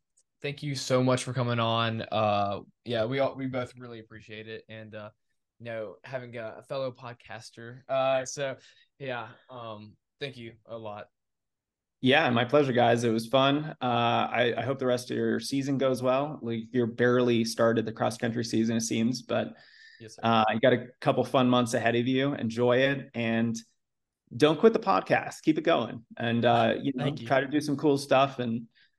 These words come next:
Speaker 2: you know, get, get interesting people on the show. And, you know, if you give it some time,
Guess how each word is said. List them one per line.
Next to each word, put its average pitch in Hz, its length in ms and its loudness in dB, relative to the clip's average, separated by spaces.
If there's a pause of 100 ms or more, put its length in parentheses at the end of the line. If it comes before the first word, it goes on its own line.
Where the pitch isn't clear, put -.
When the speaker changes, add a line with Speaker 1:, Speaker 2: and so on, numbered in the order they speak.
(120)
Speaker 2:
you 120 140 0
know, 120 160 4
get, 123 480 0
get 139 160 4
interesting 131 400 -2
people 135 260 -2
on 123 120 0
the 120 40 0
show. 120 380 0
And, 113 360 -4 (180)
you 123 160 0
know, 110 180 -2
if 123 260 -2
you 127 80 4
give 131 160 4
it 135 120 2
some 127 140 2
time, 131 520 -2